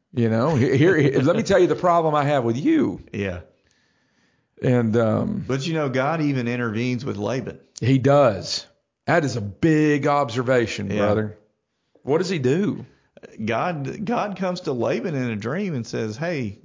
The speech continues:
Speaker 2: look, don't, don't say anything either good or bad." You know?
Speaker 1: Yeah.
Speaker 2: Uh,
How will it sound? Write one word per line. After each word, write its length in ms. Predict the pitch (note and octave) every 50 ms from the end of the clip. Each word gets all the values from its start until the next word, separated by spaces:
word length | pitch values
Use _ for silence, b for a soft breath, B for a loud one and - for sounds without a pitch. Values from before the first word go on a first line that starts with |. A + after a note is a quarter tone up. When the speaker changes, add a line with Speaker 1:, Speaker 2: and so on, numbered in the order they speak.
| _
Speaker 2:
look, 420 | - C#3+ D#3+ C#3 A2 G2 - - _ _ _ _ _ _ _ _ _ _ _ _ _
don't, 320 | B2 C3+ D#3 F3 - - b b b b b b _ _ _
don't 300 | A2+ C#3 E3 F#3 F3 C#3+
say 320 | - - F3+ E3+ F3 D#3+ D#3+
anything 680 | D#3+ D#3+ D3 C#3 C#3 D3+ D3+ C#3+ C#3 B2+ A2+ A#2 C#3+ D#3+ _ _ _ _ _ _ _ _ _ _ _ _ _ _ _ _ -
either 240 | C3+ C#3 C3 A#2 G#2
good 240 | G#2 B2 C#3+ D3+ C3+
or 200 | C3 C3 C3 A#2+
bad." 360 | A2+ A2 G#2 F#2 E2 - - _ _ _ _ _ _ _ _ _ _ _ _ _ _ _ _ _ _ _ _ _ _ _ _ _ _ _ _ _ _ _ _ _ _ _ _ -
You 120 | G#2 G2+
know? 380 | G2+ G#2 A2 A#2+ C3 C3+ C#3+ C#3 -
Speaker 1:
Yeah. 180 | A#2+ D3 D#3+
Speaker 2:
Uh, 180 | D3 - A2+ -